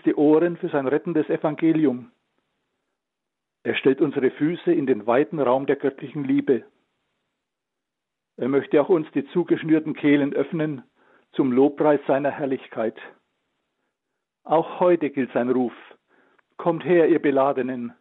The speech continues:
kommt, ihr Verzagten und Bekümmerten, ihr Mutlosen und Frustrierten, kommt zu mir mit euren aufgewühlten Seelen. Kommt, ihr Hoffnungslosen, ich will euch erquicken,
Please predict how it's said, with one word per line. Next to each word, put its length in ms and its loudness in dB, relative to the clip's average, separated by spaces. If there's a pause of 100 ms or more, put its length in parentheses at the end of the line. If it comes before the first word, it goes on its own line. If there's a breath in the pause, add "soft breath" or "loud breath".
(600)
kommt, 320 -4
ihr 100 0
Verzagten 680 -2
und 160 -8
Bekümmerten, 640 -4 (640)
ihr 120 2
Mutlosen 640 2
und 120 -6
Frustrierten, 760 -2 (960)
kommt 300 -2 (160)
zu 100 2
mir 380 0 (580)
mit 120 -10
euren 280 2
aufgewühlten 800 -2
Seelen. 480 2 (1160)
Kommt, 340 -4 (300)
ihr 140 2
Hoffnungslosen, 840 0 (920)
ich 240 -2
will 100 4
euch 140 2
erquicken, 520 -4